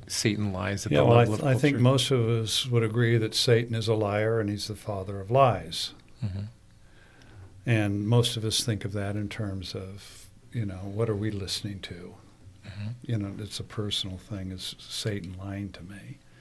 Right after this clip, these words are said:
Speaker 1: Mm-hmm.
Speaker 2: And that there's a place where he can and does. But, um, culture is the intersection of the transcendent world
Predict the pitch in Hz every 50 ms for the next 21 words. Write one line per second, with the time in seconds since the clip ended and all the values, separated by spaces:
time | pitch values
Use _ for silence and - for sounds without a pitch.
0 | - - 113 - - - - 107 110 120 - - - - - - - - - -
1 | 123 107 98 95 95 95 92 - - - 104 95 92 92 - - - 98 98 95
2 | - - - 104 98 92 95 95 - - 101 98 101 104 104 101 101 98 127 147
3 | 139 - - - - - - - - - - - - _ _ _ - - - -
4 | - - - - - - - - - - - - - - - - - - - -
5 | 123 104 95 110 107 104 101 101 - - - - 101 95 95 92 92 98 104 107
6 | 104 - - - - - - - - - - - - - - - - - - -
7 | - - - - - - - - - - - - - - - 156 165 175 - -
8 | - 117 101 104 120 123 123 - - - - - - - - - - - - -
9 | - - 123 117 113 110 110 107 95 - - - - 120 110 104 104 110 127 135
10 | 139 147 143 120 - - - 120 104 98 - - - - 107 107 113 117 110 104
11 | 104 98 101 - - 120 110 - - - 110 104 101 98 90 92 - - 123 131
12 | 139 131 117 104 101 95 98 95 90 90 87 90 92 98 123 -